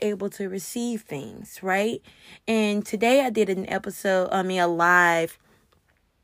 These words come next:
on my homegirl, uh, Facebook, Ladies Over Fear, um, and I talked about how we have to identify our triggers, the things that we're still struggling with. We have to identify those things to get to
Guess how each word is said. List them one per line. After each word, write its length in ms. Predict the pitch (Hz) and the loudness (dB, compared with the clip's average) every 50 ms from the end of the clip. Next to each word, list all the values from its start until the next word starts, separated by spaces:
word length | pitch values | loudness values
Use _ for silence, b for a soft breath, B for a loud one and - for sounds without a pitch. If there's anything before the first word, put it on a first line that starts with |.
| _ _ - - _ - - | _ _ -18 -18 _ -4 0
on 180 | 202 190 180 | 0 2 2
my 200 | 180 180 180 180 | 0 0 -2 -4
homegirl, 680 | 185 185 185 185 185 180 180 180 175 170 170 170 170 165 B B B B B B B - | -4 -2 -4 -4 -6 -4 -2 -2 0 0 0 0 -2 -4 B B B B B B B -8
uh, 320 | - 175 165 165 165 165 | -6 -6 -4 -4 -8 -8
Facebook, 640 | 165 - 247 285 311 262 - - - 196 185 185 180 - | -4 0 0 0 0 0 -4 -6 -2 2 2 2 0 0
Ladies 340 | 180 180 170 180 180 160 | -2 0 0 0 -2 -2
Over 200 | 175 160 165 160 | -4 -6 -6 -8
Fear, 560 | 156 - - 262 277 254 226 208 202 208 208 - B B B B B B B B B B - | -10 -6 -4 -2 0 0 0 0 0 -2 -2 -6 B B B B B B B B B B -2
um, 460 | 185 180 175 175 - - - 202 - _ _ - - | 0 0 2 0 -2 -4 -6 -8 -12 _ _ -4 -2
and 320 | 214 196 196 190 196 - | -2 0 0 -2 -2 -2
I 120 | - 196 | -4 -6
talked 320 | 190 - - 202 214 - - | -6 -4 -6 -6 -6 -4 -4
about 280 | 220 196 190 185 185 | -4 -2 -2 -2 -2
how 200 | 175 180 180 175 | -4 -2 -2 0
we 140 | 170 180 185 165 | 0 0 -2 -4
have 300 | 156 156 175 165 165 - | -6 -8 -6 -8 -8 -8
to 100 | - 180 | -8 -10
identify 460 | 175 165 165 175 175 175 170 - 165 | -8 -8 -6 -6 -6 -6 -6 -6 -6
our 200 | 147 147 156 160 | -6 -6 -6 -8
triggers, 640 | - - - 226 220 214 - 170 170 170 156 - | -8 -8 -2 -2 -2 -2 -2 -6 -8 -8 -10 -10
the 80 | - 175 | -12 -12
things 540 | _ - 190 196 208 214 214 214 208 - - | _ -2 0 0 2 0 0 -2 -4 -4 -4
that 360 | - 190 180 175 165 - - B B B B B B - | -2 0 2 2 2 0 -2 B B B B B B -2
we're 140 | 190 196 | -2 -2
still 340 | 185 - - 214 208 202 196 | -2 -2 2 2 2 2 2
struggling 640 | 185 - - - - 185 185 202 226 226 202 175 165 | -2 -6 -12 -6 0 0 2 2 2 0 -2 -2 -2
with. 160 | 165 170 156 | -2 -2 -2
We 160 | - 220 226 | -2 -2 -4
have 460 | 208 190 - - 190 185 190 220 233 - | -4 -4 -8 -6 -2 -2 -2 -2 -2 -6
to 440 | - - 208 202 185 180 175 175 160 B B B B B B B - | -12 -6 -2 -2 0 0 -2 -2 -4 B B B B B B B -2
identify 640 | 202 202 196 170 185 196 214 247 233 - 196 180 180 | 0 0 0 0 -2 -2 -2 -2 -2 -2 0 0 0
those 240 | 175 180 180 175 160 | 2 0 -2 -2 -4
things 440 | - 190 180 175 180 170 156 - - | -6 -6 -4 -4 -6 -8 -10 -10 -8
to 80 | 190 170 | -8 -8
get 360 | 151 151 180 190 180 - _ | -8 -8 -4 -4 -4 -4 _
to 400 | - - - 208 196 190 185 180 | -16 -8 -6 -6 -4 -4 -6 -6